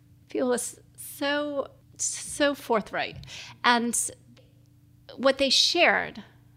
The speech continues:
you know, they did have very different personalities. Um,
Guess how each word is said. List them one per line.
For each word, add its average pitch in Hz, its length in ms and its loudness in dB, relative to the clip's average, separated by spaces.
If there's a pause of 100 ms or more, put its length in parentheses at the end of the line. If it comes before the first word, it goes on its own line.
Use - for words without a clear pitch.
(100)
you 240 100 -6
know, 240 80 0
they 233 120 -2
did 285 260 0
have 233 180 -4
very 294 300 2
different 247 280 -2
personalities. 202 800 -4 (600)
Um, 214 260 -2